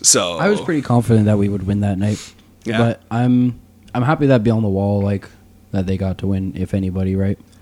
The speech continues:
Speaker 1: Oh, for sure. Like, it's, um, and I mean, the, the, the second place prize, like, that's, that's a sick prize.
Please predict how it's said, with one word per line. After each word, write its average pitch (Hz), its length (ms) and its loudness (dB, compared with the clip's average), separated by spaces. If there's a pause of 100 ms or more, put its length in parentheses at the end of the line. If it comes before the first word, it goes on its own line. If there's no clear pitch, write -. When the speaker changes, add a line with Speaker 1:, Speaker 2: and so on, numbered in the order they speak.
(220)
Speaker 1:
Oh, 156 80 2
for 117 140 -4
sure. 110 240 -2
Like, 113 160 -10 (380)
it's, 120 300 2
um, 110 400 -2 (600)
and 120 140 0
I - 20 0
mean, 120 200 2
the, 110 80 -4
the, 101 440 -4
the 107 120 -6
second 120 260 -2
place 101 180 -6
prize, 90 560 -6
like, 110 140 -8
that's, 117 140 -8
that's 127 160 -2
a 120 80 -4
sick - 200 -4
prize. 87 400 -6